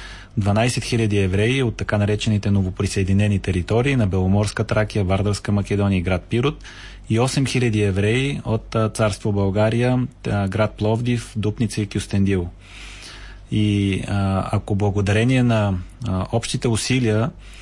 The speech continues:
на тези, а, достойни българи, евреите от Пловдив, Дупница, Кюстендил, а практически и тези близо петдесет хиляди евреи от, а,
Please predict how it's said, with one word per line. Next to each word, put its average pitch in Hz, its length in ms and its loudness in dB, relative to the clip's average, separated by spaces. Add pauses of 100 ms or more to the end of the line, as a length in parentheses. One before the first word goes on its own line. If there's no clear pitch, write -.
(240)
на 101 100 2
тези, 110 560 0 (100)
а, 98 100 -2
достойни 113 500 0
българи, 107 640 0
евреите 110 720 0 (100)
от 98 140 -2
Пловдив, 107 640 0
Дупница, 98 600 -2
Кюстендил, 101 680 0 (340)
а 110 60 -2
практически 127 540 -2
и 120 40 0
тези 127 300 0
близо 117 340 0
петдесет 110 380 -2
хиляди 123 380 0
евреи 104 420 2
от, - 260 -4
а, 92 220 0